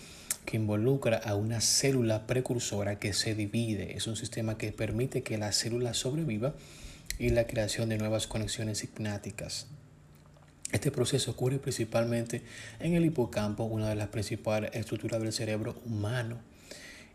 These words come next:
y, eh, se regula, eh, por diversos factores, eh, entre lo que yo voy a mencionar ahora. Pero antes de mencionar esos factores que me permiten, eh, eh, eh, regular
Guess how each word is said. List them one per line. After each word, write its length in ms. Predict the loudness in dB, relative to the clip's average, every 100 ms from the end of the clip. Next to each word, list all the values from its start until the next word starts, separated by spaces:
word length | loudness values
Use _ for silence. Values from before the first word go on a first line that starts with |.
| -2
y, 360 | 2 6 6 4
eh, 260 | 2 2 0
se 320 | -2 0 2
regula, 640 | 4 4 4 4 4 2 0
eh, 160 | -2
por 180 | -2 0
diversos 400 | 0 0 -2 -4
factores, 920 | -6 -8 -6 -8 -6 -6 -4 -4 -6 -10
eh, 360 | -6 -4 -2 -2
entre 200 | -2 -2
lo 100 | -2
que 100 | 0
yo 80 | 2
voy 80 |
a 60 | 2
mencionar 360 | 0 0 0 -2
ahora. 420 | -4 -4 -6 -8
Pero 360 | 0 2 4 2
antes 360 | 0 0 0 0
de 80 | -2
mencionar 420 | -2 -2 -4 -4
esos 240 | -4 -4
factores 680 | -2 -4 -4 -4 -2 -2 -4 -10 -18 -16 -16 -10
que 100 | -4
me 160 | -2 0
permiten, 680 | 0 0 2 0 0 -2 -4 -12 -18 -18 -16 -6
eh, 920 | -2 0 0 0 0 0 0 -2 -4
eh, 40 | -8 -10 -14 -12 -10 -10 -10
eh, 380 | -12 -12 -10 -6
regular 640 | -2 0 0 4 6 4